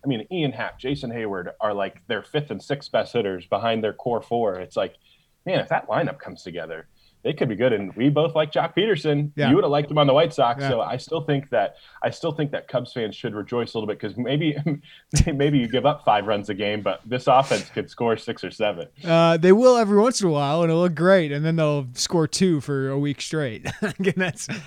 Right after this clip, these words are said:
Speaker 2: that's been their problem. A lot of name brands on that team that, that need to produce.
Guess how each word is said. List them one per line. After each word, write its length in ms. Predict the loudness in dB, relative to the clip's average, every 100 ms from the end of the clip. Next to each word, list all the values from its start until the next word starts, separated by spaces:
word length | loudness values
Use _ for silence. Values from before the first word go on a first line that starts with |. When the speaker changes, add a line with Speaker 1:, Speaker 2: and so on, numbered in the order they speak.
| -8
Speaker 2:
that's 240 | 2 2 2
been 160 | 2
their 160 | 2 0
problem. 360 | 0 0 2 4
A 20 |
lot 160 | 4
of 60 | 4
name 300 | 0 0 0
brands 440 | 2 2 0 0
on 160 | -2 0
that 180 | -2 -2
team 280 | 0 0 0
that, 180 | -2
that 160 | -4 -2
need 180 | 0 -2
to 80 | -2
produce. 400 | -2 -2 -4